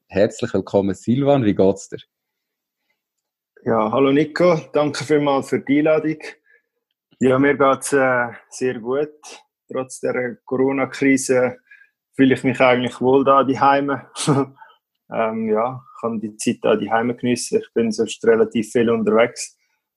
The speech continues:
Speaker 2: Und,
Speaker 1: Mhm.
Speaker 2: äh, darum, ja, geht's mir eigentlich sehr gut.
Speaker 1: Perfekt. Ja, gell, jetzt, wo du noch neu Familienvater bist, ist es erst recht schön, daheim zu sein, oder?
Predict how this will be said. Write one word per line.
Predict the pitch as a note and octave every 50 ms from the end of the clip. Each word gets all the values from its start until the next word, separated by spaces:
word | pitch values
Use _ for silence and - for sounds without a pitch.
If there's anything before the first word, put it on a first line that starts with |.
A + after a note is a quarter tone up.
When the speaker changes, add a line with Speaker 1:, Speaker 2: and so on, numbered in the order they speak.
| _ _ _ -
Speaker 2:
Und, | - A2 A2+ A2 G2 G#2 A#2+
Speaker 1:
Mhm. | A2
Speaker 2:
äh, | G#2+ G#2+ G#2 G#2 G#2 G#2 G#2 -
darum, | - A2 G#2+ G#2 G#2 G2+
ja, | G2 G2+ G#2+ A#2+ B2+ - -
geht's | A#2 A2+ G#2+ - -
mir | A2 G#2+
eigentlich | A2 G#2+ G#2+ G#2 G#2 G#2 - -
sehr | - A2 A2 -
gut. | - - A2 G#2+ - - - - - _ _ _ _ _ _ _ _ _ _ _ _ _
Speaker 1:
Perfekt. | - A2 G#2 G#2 - A2 A#2 A#2 - - - _ - -
Ja, | G2+ G2 F#2+ G2+ A2 A2+
gell, | - - F#2+ G2+ A2 A2+ A2+ -
jetzt, | G#2+ G#2 G#2 - -
wo | F#2+
du | F2 G2+ F#2+
noch | G2 G2 F#2+ F#2 F2+ -
neu | - - F#2+ G2 G#2
Familienvater | G#2 - F#2+ F#2+ F#2 F#2+ G2 G#2+ A2 - - G2+ G2+ - - G#2 -
bist, | - - F#2 F#2+ - - -
ist | - - - - - -
es | F2+
erst | F#2+ F#2 - -
recht | F#2 G2 - - -
schön, | - A2 A2 G#2+
daheim | A2 G#2 G#2+ G#2 A#2+
zu | A#2+ - - F#2+
sein, | F#2 F#2
oder? | G2 B2 C3